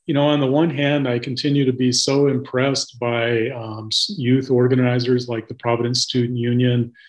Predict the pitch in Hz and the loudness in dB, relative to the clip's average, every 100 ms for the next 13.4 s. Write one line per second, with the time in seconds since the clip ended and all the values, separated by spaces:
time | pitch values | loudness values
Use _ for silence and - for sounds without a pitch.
0 | - _ _ - 120 117 117 113 113 113 | -20 _ _ -4 0 0 0 2 2 2
1 | 113 131 123 123 120 117 120 117 110 117 | 2 2 4 4 2 2 0 -2 0 0
2 | 120 120 117 110 110 113 110 110 104 107 | 0 -2 -4 -6 -6 -6 -6 -8 -10 -12
3 | 104 107 135 113 - - 135 113 120 117 | -14 -16 -12 -12 -12 -6 -4 -2 -2 2
4 | 117 - 123 120 117 120 - 113 107 104 | 2 2 0 0 -2 -6 -6 -6 -4 -6
5 | 107 107 127 - - - _ - 123 113 | -6 -8 -10 -18 -20 -20 _ -2 2 2
6 | - 123 120 120 123 120 - 117 117 113 | 2 -2 0 -2 -2 -2 -2 0 2 4
7 | 113 107 110 107 120 113 113 113 - 120 | 2 0 -6 -4 -4 -2 -2 -4 -4 0
8 | 120 113 113 104 110 104 107 104 104 101 | 0 2 0 -2 -4 -4 -4 -4 -6 -6
9 | - - _ _ 127 107 - 123 120 123 | -12 -20 _ _ -8 -4 0 0 2 0
10 | 107 110 117 - 117 117 120 - - - | 0 -2 -6 -8 -6 -6 -4 -2 -2 -2
11 | 151 113 110 113 127 117 120 113 - 120 | -4 -4 -4 -4 -6 -2 -2 -2 -4 -6
12 | 120 123 113 110 107 151 117 110 110 113 | -4 -4 -2 -2 -4 -4 -4 -4 -4 -4
13 | 113 - 117 113 | -4 -4 -6 -8